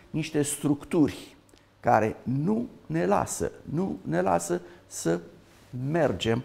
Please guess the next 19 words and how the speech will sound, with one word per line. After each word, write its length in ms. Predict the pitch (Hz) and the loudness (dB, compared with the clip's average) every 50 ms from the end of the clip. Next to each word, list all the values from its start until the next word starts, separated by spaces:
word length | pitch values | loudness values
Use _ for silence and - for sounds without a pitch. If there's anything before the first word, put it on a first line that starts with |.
| - - - - | -6 -14 -16 -8
undeva 580 | - 139 139 123 113 110 110 110 123 127 127 127 - - - - | -4 0 0 2 4 4 4 4 4 2 2 0 -6 -16 -18 -12
mai 340 | - 101 110 120 113 110 - - - 90 | -4 0 2 2 2 2 0 -6 -4 -2
departe. 500 | 110 92 - - 101 87 - - - - - - - - - - - | -2 0 4 6 4 4 4 0 -10 -20 -20 -20 -20 -20 -20 -20 -16
Și 280 | - - - 254 - - - - - - - | -4 0 0 0 0 0 -6 -18 -8 0 4
încerc 420 | 220 226 220 - - 165 135 - | 4 4 8 10 10 10 10 8
în 100 | - 123 | 4 0
seara 240 | 113 - 143 135 120 | 2 4 6 6 6
aceasta 580 | 85 - - 170 160 170 170 - 170 170 170 - - - - | 6 4 4 4 4 4 6 6 6 6 6 2 -6 -18 -18
să 200 | - - - 160 | -8 0 2 2
trezesc 600 | 143 - 143 147 143 139 170 160 - - - - - | 4 4 4 4 4 4 2 0 -2 -4 -10 -14 -8
curiozitatea 840 | - - 160 160 156 147 139 127 113 127 120 - 143 143 - 131 117 | 0 2 4 4 6 6 4 4 2 2 4 6 6 6 6 4 2
dumneavoastră. 800 | 104 110 101 98 92 82 98 117 156 190 - - - 156 214 262 - - - - - - - - - - - - - - - - - - - - - - _ - - - _ _ - - 120 117 | 2 2 -2 -2 0 2 6 6 6 6 6 2 -2 -2 -2 -4 -6 -14 -20 -20 -20 -20 -20 -20 -20 -20 -20 -20 -20 -20 -20 -20 -20 -20 -20 -20 -20 -20 _ -20 -20 -20 _ _ -14 -10 -6 0
După 540 | 131 151 247 - - 165 151 135 123 - - - - - - - - - - - - - - - - - - - | 4 4 4 6 8 10 10 10 10 8 2 -2 -10 -18 -20 -20 -20 -20 -20 -20 -20 -20 -20 -20 -20 -20 -20 -8
ce 140 | - - | -2 -2
voi 220 | 139 123 135 135 135 | 0 2 4 4 4
expune 600 | 131 131 - - - 135 135 131 135 131 127 131 - - - - - - - _ _ _ _ - | 2 2 -2 -4 -2 0 2 2 2 2 0 -2 -4 -10 -20 -20 -20 -20 -20 _ _ _ _ -4
aceste 440 | - 123 123 - 151 143 147 - 131 | 0 0 0 2 0 -2 0 2 2
idei, 560 | 123 127 127 123 120 131 123 120 104 98 101 - - - - - - - - - | 4 4 4 4 4 4 4 6 4 2 0 -4 -10 -18 -20 -20 -20 -20 -18 -12
sunt 320 | - - - 147 127 120 | -6 0 2 2 2 2